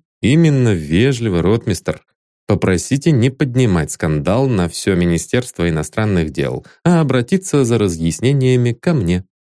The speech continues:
Если чин для них маловат, тогда к начальнику сыскной полиции, нашему добрейшему Филиппову. Хотя просьбу эту они, конечно, не выполнят. «Почему же?»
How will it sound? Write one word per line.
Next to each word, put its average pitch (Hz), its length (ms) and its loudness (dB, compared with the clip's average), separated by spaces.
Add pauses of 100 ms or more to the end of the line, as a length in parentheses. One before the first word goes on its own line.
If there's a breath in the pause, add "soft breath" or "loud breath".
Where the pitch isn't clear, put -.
(520)
Если 147 420 2
чин 139 320 0
для 107 200 0
них 107 280 -2
маловат, 110 640 0 (440)
тогда 127 340 0
к - 80 -14
начальнику 135 640 0
сыскной 107 480 -2
полиции, 113 500 0
нашему 98 400 0
добрейшему 104 720 0
Филиппову. 71 800 -4 (680)
Хотя 95 320 0
просьбу 160 580 4
эту 147 360 2
они, 131 300 0
конечно, 113 460 -2
не 113 180 2
выполнят. 76 680 -4 (1120)
«Почему 123 500 2
же?» 73 240 -8